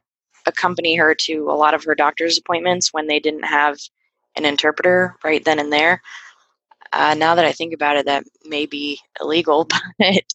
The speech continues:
um, you know, you have to do what you have to do bef-, in the meantime. But anyway, so I remember the doctor telling us, "Your mom has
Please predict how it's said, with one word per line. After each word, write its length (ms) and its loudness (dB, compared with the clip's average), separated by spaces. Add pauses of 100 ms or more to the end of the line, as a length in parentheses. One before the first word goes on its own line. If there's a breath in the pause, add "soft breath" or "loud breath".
um, 320 0
you 120 -2
know, 220 2 (160)
you 80 -6
have 100 -2
to 80 0
do 120 -2
what 120 0
you 40 0
have 120 -2
to 100 -2
do 240 -2 (160)
bef-, 80 -6 (160)
in 100 -2
the 80 -2
meantime. 460 -6 (720 loud breath)
But 160 2
anyway, 400 2
so 560 -2 (260)
I 120 0
remember 440 2
the 80 0
doctor 480 -2 (140)
telling 340 2
us, 400 -2 (640)
"Your 120 -4
mom 340 4
has 720 -2